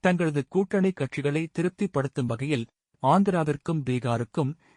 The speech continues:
நிதியை அள்ளி கொடுத்துள்ளார் என்ற விமர்சனம் எழுந்து கொண்டுள்ள இந்த வேளையில், இரண்டு மாநிலங்களுக்கும்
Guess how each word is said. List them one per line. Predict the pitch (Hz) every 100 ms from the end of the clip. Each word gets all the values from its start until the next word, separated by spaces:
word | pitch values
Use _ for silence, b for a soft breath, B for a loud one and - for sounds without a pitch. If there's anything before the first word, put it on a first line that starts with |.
| b
நிதியை | 143 180 208 196 208
அள்ளி | - 143 175
கொடுத்துள்ளார் | 190 139 139 139 131 135 147
என்ற | 135 123 127 131 -
விமர்சனம் | 127 131 - 143 170 -
எழுந்து | 139 165 180
கொண்டுள்ள | 160 135 131 135 143 151
இந்த | 135 131 123
வேளையில், | 113 120 123 151 190 _ _ -
இரண்டு | 165 196 196 151
மாநிலங்களுக்கும் | 127 127 123 117 123 120 - 151